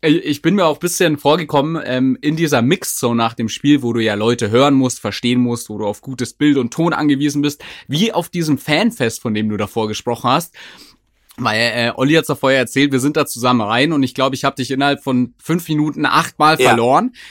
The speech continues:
Speaker 1: ähm, weil es einfach so chaotisch war. Aber das war halt ein Fanfest, da ist es klar, dass es laut ist und so weiter. Aber in dieser Mixzone, also wie du schon gesagt hast, ne, wir waren wahrscheinlich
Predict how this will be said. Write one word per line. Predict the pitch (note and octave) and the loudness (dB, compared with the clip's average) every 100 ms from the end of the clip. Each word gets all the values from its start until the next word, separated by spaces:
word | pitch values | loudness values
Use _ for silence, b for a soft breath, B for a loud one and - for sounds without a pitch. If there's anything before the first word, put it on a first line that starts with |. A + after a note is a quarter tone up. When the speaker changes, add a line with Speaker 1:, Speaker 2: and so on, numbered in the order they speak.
| B B | B B
Speaker 1:
ähm, | C3 C3+ | -2 2
weil | B2 | 2
es | C3 | 0
einfach | C3 C3 | 0 -2
so | C3+ D3 | 0 -2
chaotisch | - B2 D#3+ - - - | 0 0 2 2 0 0
war. | A2+ | 2
Aber | B2 A#2 | 2 2
das | B2+ - | -2 0
war | A#2 | -2
halt | A#2+ | 0
ein | A2+ | -4
Fanfest, | - C3 F#3+ F3+ - C#3+ - - | 0 0 0 -2 -2 -2 -4 -6
da | A2+ A#2 | -4 -2
ist | A2+ A#2 | -4 -8
es | A#2 - | -10 -8
klar, | A#2 G#2+ D#3+ | -2 2 2
dass | C3 A2 | 0 -6
es | G#2 | -8
laut | C3 A#2 A#2+ | -2 0 0
ist | B2+ A#2+ | -2 -8
und | B2 | -10
so | A2 | -12
weiter. | G#2+ G#2 A2+ D#3+ B B B | -8 -8 -6 -6 B B B
Aber | A#2+ B2 | -2 0
in | B2+ | 0
dieser | B2 B2 | 0 0
Mixzone, | A#2 D3+ - - A#2+ B2 C3+ C3 G#2 - | 0 -2 -4 -6 0 2 2 0 -8 -12
also | - A2+ A2+ G#2 - | -8 -4 -4 -6 -10
wie | A2+ D3+ | -6 -4
du | |
schon | D#3 D3+ | 0 2
gesagt | B2+ C3+ F3+ - | 2 2 0 -2
hast, | G#2+ A2+ | -4 -2
ne, | B2 | 0
wir | B2+ | 2
waren | A2+ B2 C3+ | 2 2 2
wahrscheinlich | A#2 - A2+ C#3+ D3 C#3+ | 0 0 2 4 2 0